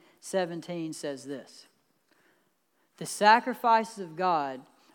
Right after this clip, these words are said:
are a broken spirit and a broken and contrite heart. O God, you will not despise." This is what's just happened in this. This is,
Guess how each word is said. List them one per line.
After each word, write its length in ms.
are 160
a 120
broken 560
spirit 600
and 140
a 60
broken 600
and 220
contrite 600
heart. 400
O 160
God, 500
you 260
will 140
not 360
despise." 720
This 220
is 120
what's 220
just 160
happened 480
in 80
this. 220
This 160
is, 100